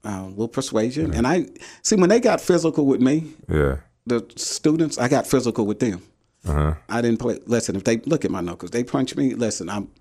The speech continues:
Speaker 2: I mean, nowadays, that's a lawsuit, right?
Speaker 1: I understand.
Speaker 2: <laughs>
Speaker 1: But, you know, it's my word against theirs.
Speaker 2: For sure, for sure,
Speaker 1: You feel
Speaker 2: for
Speaker 1: me?
Speaker 2: sure.
Speaker 1: So I'm protecting myself.
Speaker 2: Yeah, so, you know, when he did a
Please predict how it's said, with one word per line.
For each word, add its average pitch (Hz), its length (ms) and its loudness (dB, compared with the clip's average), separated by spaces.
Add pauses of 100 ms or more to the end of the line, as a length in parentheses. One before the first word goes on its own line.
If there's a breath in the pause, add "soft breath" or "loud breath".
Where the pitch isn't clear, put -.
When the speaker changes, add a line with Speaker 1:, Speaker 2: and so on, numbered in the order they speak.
(880 soft breath)
Speaker 2:
I - 80 -2
mean, 73 200 4
nowadays, 76 340 4
that's 73 160 2
a - 40 -4
lawsuit, 69 500 0
right? 73 180 -2 (160)
Speaker 1:
I 113 220 2
understand. 131 580 -2 (160)
Speaker 2:
<laughs> - 800 2
Speaker 1:
But, 113 200 0
you 135 60 6
know, 131 260 4
it's 107 180 2
my 107 160 4
word 123 260 2
against 135 240 0
theirs. 143 400 -4 (720)
Speaker 2:
For 73 100 0
sure, 80 240 2
for 73 140 -4
sure, 78 140 -2
Speaker 1:
You 76 60 0
feel 113 120 2
Speaker 2:
for 165 80 0
Speaker 1:
me? 190 60 -2
Speaker 2:
sure. 190 80 2
Speaker 1:
So - 80 6
I'm 117 120 2
protecting - 540 -2
myself. 107 400 -4 (200)
Speaker 2:
Yeah, 76 220 2
so, 80 380 4 (440 loud breath)
you 82 80 -2
know, 80 180 6
when 80 120 6
he 98 160 4
did 95 360 6
a 78 140 4